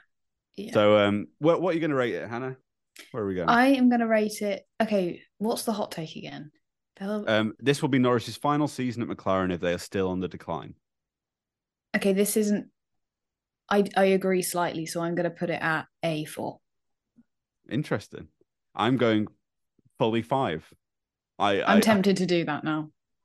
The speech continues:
Speaker 2: my, my only reason is I, I've got to stick up for my bold prediction, because there's no point
Speaker 1: Oh,
Speaker 2: in us
Speaker 1: yeah.
Speaker 2: coming in here and, like, beating around the bush and being vague. I, I, it, this is something I've been saying for months that I think this will happen.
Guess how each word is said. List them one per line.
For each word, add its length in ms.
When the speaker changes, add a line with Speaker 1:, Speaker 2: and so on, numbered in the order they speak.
Speaker 2:
my, 120
my 220
only 200
reason 360
is 220
I, 180
I've 240
got 220
to 100
stick 460
up 180
for 140
my 160
bold 280
prediction, 560
because 240
there's 140
no 160
point 240
Speaker 1:
Oh, 40
Speaker 2:
in 60
us 60
Speaker 1:
yeah. 100
Speaker 2:
coming 200
in 120
here 320
and, 180
like, 300
beating 240
around 260
the 80
bush 380
and 80
being 320
vague. 540
I, 180
I, 100
it, 140
this 160
is 80
something 240
I've 140
been 120
saying 260
for 100
months 440
that 80
I 100
think 180
this 140
will 100
happen. 320